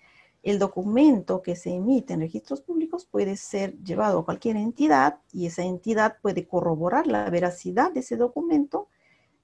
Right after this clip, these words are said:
y, eh, convalidarla en el sistema. Es igual que nosotros, ¿no? Nosotros también nos llegan partidas de,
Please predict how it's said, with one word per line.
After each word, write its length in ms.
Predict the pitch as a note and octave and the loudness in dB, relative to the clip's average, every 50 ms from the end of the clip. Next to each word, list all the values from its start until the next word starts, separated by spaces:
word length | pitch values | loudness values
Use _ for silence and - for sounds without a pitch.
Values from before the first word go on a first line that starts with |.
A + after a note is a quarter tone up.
| _ _ - | _ _ -2
y, 280 | B3 D4 D#4 D4+ - _ _ _ - | 0 0 0 0 -4 _ _ _ -6
eh, 580 | F#3 F#3 F3+ E3+ D#3+ E3 D#3+ D#3 D3+ D3 D3+ - | -4 -2 -2 -2 0 -2 -2 -2 -4 -6 -8 -2
convalidarla 840 | - G3+ F#3+ F3+ F#3 F3+ F3+ F#3 G#3 A3+ B3+ C#4+ C#4+ C#4+ D#4+ - - | 0 0 2 4 2 2 4 2 2 4 4 4 4 2 2 0 -2
en 200 | - F3 D#3+ D#3+ | -2 -2 0 0
el 120 | D#3+ D#3+ | 0 0
sistema. 480 | - - D#3+ - - C4 F#3+ C#3+ C#3+ - _ _ - | -4 -8 -8 0 0 0 0 0 -4 -8 _ _ -10
Es 160 | C#4 - - | -10 -6 -6
igual 260 | G4 F#4 G4 G4 E4 | -4 -4 -2 -2 -2
que 100 | E4 A#3 | -4 -4
nosotros, 520 | G#3 F#3+ F#3+ - - B3 - - E3+ D#3+ | -6 -6 -6 -2 -2 -2 -2 -2 -6 -6
¿no? 200 | F#3 G#3 C4 B3 G#3+ | -4 -2 -2 -2 -2
Nosotros 360 | - F#3+ G#3+ A#3 - B3 A#3+ | -2 -4 -6 -4 -6 -6 -6
también 240 | - - G#3 G#3 G#3 | -4 -6 -6 -4 -4
nos 140 | G#3 G3+ G#3 | -6 -4 -4
llegan 320 | G#3+ G#3+ G#3 G#3 G#3 G#3 | -4 -4 -4 -4 -4 -4
partidas 500 | - E3 E3 - G3+ F#3+ F#3+ F#3+ F3 D#3+ | -6 -6 -4 -4 -4 -2 -2 -4 -4 -4
de, 420 | E3 E3 E3 E3 D#3+ D#3 - E3 | -4 -2 -2 0 -2 -2 -4 -8